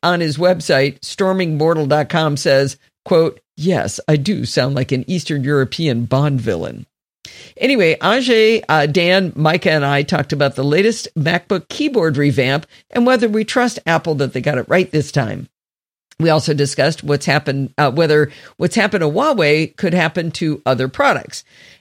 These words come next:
Uh, I had to answer that question, and I had to phone a friend and ask Tom Merritt to help me with my answer to that question, and Tom did a very good job of answering it.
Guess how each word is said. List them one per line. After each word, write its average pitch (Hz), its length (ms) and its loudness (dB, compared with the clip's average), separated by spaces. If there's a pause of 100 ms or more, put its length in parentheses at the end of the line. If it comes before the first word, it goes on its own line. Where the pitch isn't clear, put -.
(220)
Uh, 151 340 2
I 226 120 0
had 285 140 2
to - 140 0
answer 226 300 0
that 143 220 0
question, 160 560 0
and 151 340 2
I 247 200 -2
had 330 120 0
to 175 80 2
phone 185 300 0
a 151 40 0
friend 170 300 0
and 143 100 2
ask 139 240 0
Tom 170 280 0
Merritt 156 300 2
to 143 40 2
help 127 160 0
me 139 120 0
with 127 200 -2
my 139 120 2
answer 147 360 0
to 131 80 -2
that 127 200 -2
question, 247 380 0 (260)
and 175 120 -2
Tom 247 240 -2
did 196 140 4
a 143 60 2
very 190 420 0
good 175 180 0
job 151 320 0
of 131 100 -2
answering 135 440 -2
it. - 160 -14